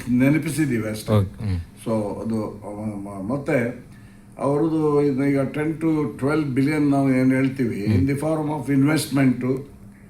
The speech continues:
Speaker 1: ಮತ್ತೆ ಕ-, ಇದು ಕ-, ಚಾರಿಟಿ ಜೊ-, ಡೊನೇಷನ್ಸು, ಟೂರಿಸಮ್ಮು, ಆ, ಮತ್ತೆ ಫ್ಯಾಮಿಲಿ ರೆಮಿಟೆನ್ಸಸ್. See, ಸುಮಾರು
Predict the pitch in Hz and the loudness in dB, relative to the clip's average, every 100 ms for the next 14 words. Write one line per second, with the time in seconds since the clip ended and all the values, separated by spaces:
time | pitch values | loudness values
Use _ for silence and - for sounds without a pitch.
0 | - - - - - 131 117 135 135 131 | -20 -20 -20 -18 -4 -2 -2 2 2 4
1 | 131 127 - 123 120 117 113 127 135 117 | 0 -2 -4 -2 0 0 0 0 0 -2
2 | 107 - 110 104 92 127 143 135 123 123 | -4 -8 -8 -8 -6 -2 0 0 -2 -2
3 | 127 127 113 117 131 160 143 131 117 - | 0 0 0 0 2 2 2 0 0 -2
4 | 117 123 - - - - - - 147 160 | -4 -6 -8 -16 -20 -20 -20 -8 2 4
5 | 156 135 123 113 110 113 120 - - - | 4 2 2 2 2 2 0 -6 -14 -18
6 | - - - - - - - 113 120 120 | -20 -20 -20 -20 -20 -20 -14 -6 -2 0
7 | 120 117 113 110 107 104 127 - 180 180 | -2 0 0 0 -2 0 -2 0 0 0
8 | - 160 190 214 202 170 139 139 123 95 | 0 0 2 4 4 6 4 2 0 -6
9 | 101 90 - - - - - - - - | -10 -14 -16 -20 -20 -20 -20 -20 -20 -20
10 | - - - - 165 131 127 165 185 185 | -20 -20 -20 -6 -4 -2 -2 2 4 4
11 | 190 185 185 | 4 0 -2